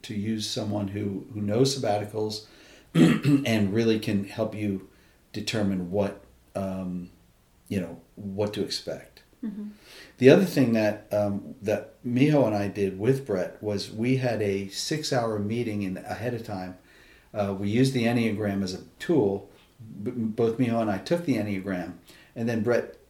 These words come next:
Speaker 1: sat down and talked with us about what, you know, some of our traits, some of the areas of, that might have a natural conflict between us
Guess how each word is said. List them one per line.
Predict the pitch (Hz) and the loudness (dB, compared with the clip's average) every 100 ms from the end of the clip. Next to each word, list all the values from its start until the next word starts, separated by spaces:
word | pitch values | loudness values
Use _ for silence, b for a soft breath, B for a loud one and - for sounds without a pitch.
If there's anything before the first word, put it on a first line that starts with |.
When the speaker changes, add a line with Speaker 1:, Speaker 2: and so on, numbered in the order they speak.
| - | -12
Speaker 1:
sat | - - 127 - | -6 0 2 0
down | 117 110 | -4 -2
and | 104 104 | -4 -2
talked | 151 156 156 | 0 0 2
with | 120 | 0
us | 101 95 - - | 2 0 -2 -2
about | 95 104 98 95 - | -2 0 -2 -2 -8
what, | 95 107 110 135 - - - - - - - | -14 -2 4 4 2 -12 -8 -8 -10 -14 -4
you | 127 | -2
know, | 110 | 0
some | 104 127 | -2 0
of | 110 | 0
our | 95 | 0
traits, | 92 - 147 160 156 - - B B B | -2 2 6 6 4 -2 -2 B B B
some | - - 127 | -6 0 2
of | 113 107 | 2 4
the | 101 - | 2 2
areas | 107 107 104 98 107 | 2 4 4 2 0
of, | 95 92 90 | 0 -2 -4
that | 90 90 - | -4 -4 -8
might | 98 98 101 101 | -6 -2 -2 -4
have | 101 92 98 | -6 -6 -8
a | 92 90 | -10 -8
natural | 101 101 95 92 | -4 -4 -4 -8
conflict | - - 131 135 143 139 | -6 0 0 0 -2 -2
between | 135 143 135 | -4 2 4
us | 131 131 - | 4 0 -8